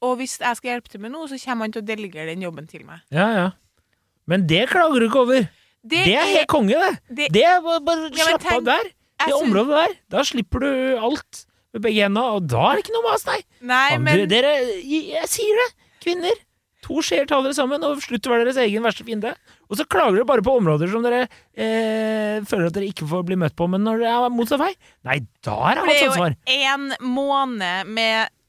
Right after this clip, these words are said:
Speaker 1: av og på jobbing der. Det jeg snakker
Speaker 2: Mens
Speaker 1: om, den
Speaker 2: Mathilde er
Speaker 1: dusjen,
Speaker 2: atten år med ansvar!
Speaker 1: <laughs> den dusjen, den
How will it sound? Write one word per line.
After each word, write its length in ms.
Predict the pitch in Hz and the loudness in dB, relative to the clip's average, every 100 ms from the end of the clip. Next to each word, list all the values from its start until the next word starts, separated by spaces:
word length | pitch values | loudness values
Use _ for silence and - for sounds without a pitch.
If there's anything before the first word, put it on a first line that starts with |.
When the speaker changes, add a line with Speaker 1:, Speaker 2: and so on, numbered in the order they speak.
| - | -4
Speaker 1:
av 340 | 226 226 220 | 0 2 0
og 80 | 233 | -4
på 280 | - 247 226 | -8 -8 -6
jobbing 380 | 233 233 190 180 | -4 -6 -8 -6
der. 180 | 220 262 - | -2 -2 -4
Det 240 | 214 247 | -6 -2
jeg 220 | 214 247 | 2 0
snakker 260 | - 320 294 | 0 -6 -2
Speaker 2:
Mens 100 | 160 | -2
Speaker 1:
om, 40 | 185 | 0
den 80 | |
Speaker 2:
Mathilde 300 | 226 214 170 | 2 2 4
er 160 | 185 196 | 4 4
Speaker 1:
dusjen, 340 | 214 226 220 254 | 2 0 0 -2
Speaker 2:
atten 260 | 294 208 233 269 | -4 -2 -2 0
år 380 | 208 233 240 214 147 - | 2 4 4 2 -2 -6
med 220 | 175 233 226 | -2 0 2
ansvar! 640 | 240 208 - 240 269 269 170 | 2 0 0 4 4 4 0
Speaker 1:
<laughs> 40 | - | -4
den 260 | 269 285 262 | -4 -4 -2
dusjen, 540 | 339 - - 220 220 294 302 | -2 -4 -10 -14 -14 -14 -12
den 240 | 285 277 | -8 -8